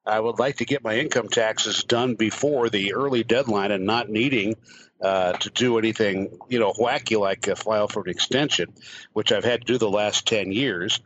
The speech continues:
Uh, and, uh, sort of, uh, also brushing up on what's going on in, elsewhere in the world right now and checking in with my friends around the N H L.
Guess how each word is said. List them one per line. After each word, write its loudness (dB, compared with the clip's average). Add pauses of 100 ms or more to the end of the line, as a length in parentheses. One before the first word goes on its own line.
(320)
Uh, 2
and, 0
uh, 2 (1200)
sort -2
of, -2
uh, 2 (200)
also -2
brushing 2
up 0
on -2
what's 0
going 0
on 0 (440)
in, 2
elsewhere 2
in -2
the 0
world -2 (400)
right -2
now -2
and -2 (300)
checking 2
in 2
with -2
my 0
friends 0
around 0
the 0
N 2
H -2
L. 0